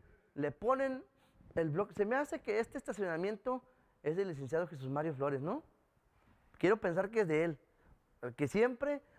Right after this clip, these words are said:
al jefe siempre le apartan el estacionamiento cerca a la puer-, a la entrada principal. Ahí como medida, un bloque. ¡Viva México, señores! ¡Qué bárbaros! Ahí está, miren, es lo que dice, "Oye, Chavita,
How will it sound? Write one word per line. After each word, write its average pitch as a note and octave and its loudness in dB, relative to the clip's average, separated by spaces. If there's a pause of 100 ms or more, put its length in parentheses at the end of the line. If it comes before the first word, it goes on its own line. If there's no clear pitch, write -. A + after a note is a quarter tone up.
al C3+ 2
jefe G#3+ 2
siempre G3 -2
le E3+ 4
apartan D#3+ 0
el C3+ 2
estacionamiento C3+ -2 (180)
cerca C3 0
a C3 2
la G#2+ -2
puer-, A#2+ 0
a A#2+ -6
la A#2 -4
entrada C3 2
principal. D3+ 2 (800)
Ahí D3 4
como A3+ 4
medida, F#3 2 (560)
un G3 0
bloque. A3 4 (1500)
¡Viva G#3+ 2
México, G#3 0
señores! F#3+ -4 (440)
¡Qué D#3+ 4
bárbaros! F#3 4
Ahí F#3+ 2
está, G3+ 0
miren, G#3+ -4 (300)
es F3+ -2
lo G3 -2
que F#3 -4
dice, F3+ -4
"Oye, G#3+ 2
Chavita, G3+ 0